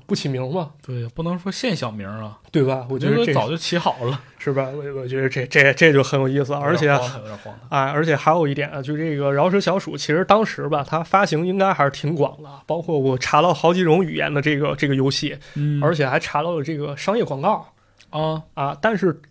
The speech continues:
Speaker 1: 这么一款游戏呢，在Creepypasta这个文章登录之前呢，很少有人去讨论说这个游戏特别恐怖。
Speaker 2: <laughs>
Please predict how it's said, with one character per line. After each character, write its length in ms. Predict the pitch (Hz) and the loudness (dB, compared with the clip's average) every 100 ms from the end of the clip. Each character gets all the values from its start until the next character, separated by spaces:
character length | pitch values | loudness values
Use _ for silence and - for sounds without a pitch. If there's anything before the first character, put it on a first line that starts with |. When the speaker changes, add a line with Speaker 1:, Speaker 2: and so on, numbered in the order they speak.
| _ | _
Speaker 1:
这 120 | - | 2
么 80 | 220 | 4
一 80 | 190 | 4
款 200 | - 127 | 0 -6
游 180 | 127 151 | -6 -6
戏 160 | - | -4
呢， 140 | 160 135 | -4 -4
在 180 | 147 160 | -4 -4
Creepypasta 840 | - 175 156 - 185 175 - 135 | -2 -4 -4 -2 -2 -2 -6 -10
这 180 | 147 143 | -8 -6
个 240 | 143 147 151 | -6 -8 -4
文 160 | 143 | -2
章 200 | 165 170 | 0 -2
登 160 | 170 180 | 0 0
录 120 | 185 | 0
之 160 | 143 170 | -2 -4
前 280 | 165 131 143 | -6 -8 -6
呢， 160 | 147 - - _ _ _ _ _ | -8 -10 -20 _ _ _ _ _
很 280 | _ - 170 | _ -2 4
少 200 | 202 185 | 6 6
有 160 | 151 151 | 6 -2
人 160 | 139 | -4
去 120 | 147 170 | -6 -6
讨 260 | - 139 | -8 -10
论 200 | 131 143 | -8 -8
说 140 | 123 135 | -6 -2
这 100 | 139 | 0
个 60 | |
游 140 | 131 131 | 0 -2
戏 180 | 135 127 | -4 -8
特 120 | - 135 | -6 -4
别 100 | 156 | -4
恐 260 | - 139 | -4 -12
怖。 200 | 139 143 - | -12 -16 -18
Speaker 2:
<laughs> 40 | - | -16